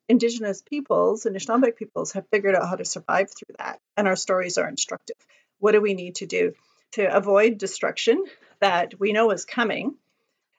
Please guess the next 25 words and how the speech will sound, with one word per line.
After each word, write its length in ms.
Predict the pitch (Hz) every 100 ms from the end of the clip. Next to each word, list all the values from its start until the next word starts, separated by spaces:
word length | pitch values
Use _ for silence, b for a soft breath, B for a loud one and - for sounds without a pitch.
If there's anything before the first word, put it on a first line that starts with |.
| _ 214
And 420 | 220 220 190 - 196
they 200 | 220 220
tell 220 | 247 247
us 120 | 240
what 100 | 233
we 120 | 208
need 200 | 185 185
to 120 | - 170
do. 300 | - 190 - _ _ _ -
Usually 320 | 208 220 202
ego 560 | 170 180 190 190 214 220
is 140 | 202
a 60 | 220
big 180 | 220
part 200 | 233 226
of 80 | 226
it, 140 | 254 -
greed, 340 | 202 214 233
like, 160 | 196 190
those 200 | 202 202
kind 240 | 220 214
of 120 | 208
things 360 | - 220 214 -
don't 360 | 196 196 -
serve 480 | - 202 196 202 202